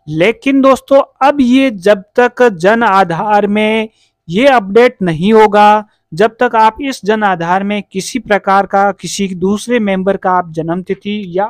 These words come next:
आधार नंबर कोई भी अपडेट नहीं कर सकते। जब तक ये यदि पेंडिंग रहेगा ग्राम सेवक से वगैरह से, जब तक आप नहीं कर सकते। और जब आपका ये सब कुछ रेडी हो जाएगा और इसका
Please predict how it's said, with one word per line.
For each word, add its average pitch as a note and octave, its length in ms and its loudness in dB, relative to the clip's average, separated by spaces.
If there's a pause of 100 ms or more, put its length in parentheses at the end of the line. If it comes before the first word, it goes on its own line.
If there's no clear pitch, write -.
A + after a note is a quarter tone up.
(140)
आधार D#3+ 380 -4
नंबर F3+ 420 -6 (400)
कोई F#3 180 2
भी F#3 240 -4
अपडेट D#3+ 540 -4
नहीं D3 260 -8
कर D3 140 -6
सकते। B2+ 460 -16
जब G#3+ 340 -2
तक A#3+ 220 -4
ये A3+ 300 0
यदि G3 280 0
पेंडिंग E3+ 460 -4
रहेगा F#3+ 380 0
ग्राम D3 280 -4
सेवक E3 320 -4
से F3+ 300 -4 (440)
वगैरह E3+ 340 0
से, G3 240 -2
जब E3+ 260 -6
तक F#3 180 -4
आप E3+ 220 -6
नहीं D#3 240 -6
कर G3 160 -2
सकते। G3+ 340 -6
और G#3 80 0
जब A#3 240 0
आपका A3+ 800 -2 (1040)
ये G#3+ 200 0
सब A#3 260 -4
कुछ - 240 -8
रेडी F3 240 0
हो A3 160 2
जाएगा G#3+ 500 0 (240)
और F#3 200 0
इसका G3+ 480 -2